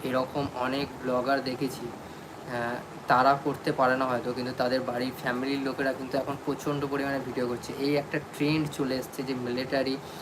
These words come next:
বা ইন্ডিয়ান আর্মির বাড়ির লোকেরা কিন্তু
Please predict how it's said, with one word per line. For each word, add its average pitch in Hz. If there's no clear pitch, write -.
বা 131
ইন্ডিয়ান 127
আর্মির 127
বাড়ির 123
লোকেরা 139
কিন্তু 139